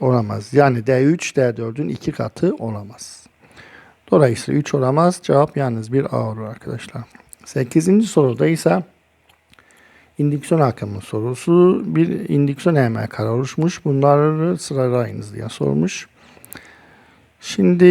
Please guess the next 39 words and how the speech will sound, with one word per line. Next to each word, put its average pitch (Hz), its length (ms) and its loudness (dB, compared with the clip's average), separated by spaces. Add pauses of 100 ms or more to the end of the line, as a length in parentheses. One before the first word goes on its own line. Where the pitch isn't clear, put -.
(560)
dönen 175 380 6
cisimler 170 500 0
için 156 300 0
indüksiyon 135 380 -2
E 160 120 2
M 131 180 2
K 156 200 4
formülü 117 460 -2
B 156 300 2 (200)
çarpı 113 500 -10
V 139 220 2
bölü 113 220 -6
iki 110 240 -10
çarpı 110 320 -8
L'dir. 117 380 -2
Döndüğü 143 280 0
için 180 300 0
V 160 140 2
bölü 123 160 -2
iki - 160 -6
arıyoruz. 107 480 -8 (680)
Şimdi 170 200 4
periyotlar 175 540 6
eşit 214 400 2
dediyse 185 440 2
açısal 165 380 2
hızlar 123 360 0
da 110 60 -10
eşittir. - 720 -8 (1080)
Normal 185 380 8
hız - 440 2 (440)
V 170 240 6
eşittir 143 380 -4
omega 143 380 -2
çarpı 113 340 -10
L'de. 120 300 -6
Bunu 147 160 0
formüle 160 440 4
koyarsak 165 600 2